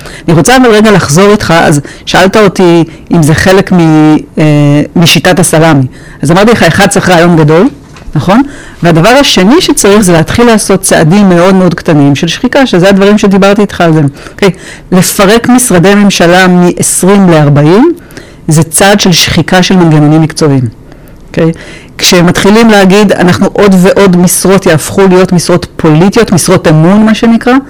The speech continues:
ולא משרות מקצועיות, זה תהליך של שחיקה הדרגתית. השיטה שבה ממלאי-, אה, ממנים אנשים רק במילוי מקום. זה מה שקורה עכשיו, יותר ויותר תפקידים במילוי מקום, שהמשמעות של זה שהאדם שבמילוי מקום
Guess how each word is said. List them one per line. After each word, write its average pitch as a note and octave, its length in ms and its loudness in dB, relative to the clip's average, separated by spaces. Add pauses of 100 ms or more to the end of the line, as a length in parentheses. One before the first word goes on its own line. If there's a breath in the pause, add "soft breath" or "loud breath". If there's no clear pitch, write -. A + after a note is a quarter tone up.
(280 loud breath)
ולא F#3 200 2
משרות F#3 400 -2
מקצועיות, F#3 460 0
זה G#3+ 60 2
תהליך F3 340 0
של - 100 -4
שחיקה - 320 -4
הדרגתית. D3+ 600 -2 (440 loud breath)
השיטה A3 460 0
שבה F#3 440 0
ממלאי-, F3+ 540 0 (200)
אה, D#3 160 2
ממנים F3+ 520 2
אנשים G#3 420 2
רק G#3 240 -2
במילוי G3 380 2
מקום. E3 380 -2 (560 loud breath)
זה E3+ 160 0
מה A#3 80 2
שקורה G3 380 0
עכשיו, D3 340 -2
יותר D#3+ 420 0
ויותר F#3+ 260 0
תפקידים F3+ 440 -2
במילוי F3 280 2
מקום, E3 360 0 (400 loud breath)
שהמשמעות F3+ 580 0
של C4 100 2
זה A3+ 120 2
שהאדם F3+ 460 0
שבמילוי E3+ 480 2
מקום C4 380 0